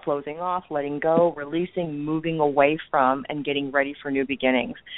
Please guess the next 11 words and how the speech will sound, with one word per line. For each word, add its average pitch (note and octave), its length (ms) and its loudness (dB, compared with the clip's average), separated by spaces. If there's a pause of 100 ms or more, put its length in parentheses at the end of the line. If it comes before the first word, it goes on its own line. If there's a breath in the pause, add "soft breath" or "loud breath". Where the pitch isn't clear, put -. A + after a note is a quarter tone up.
(140)
So D#3+ 60 4
your C#3+ 200 6
whole F3+ 300 6
new E3+ 240 2
life D3+ 220 2 (120)
cycle C#3+ 320 -4 (100)
starts C3 340 6 (160)
in D3 200 -2
January, C#3 640 -2
obviously. C3 600 -2 (440 loud breath)
Um, C3+ 380 4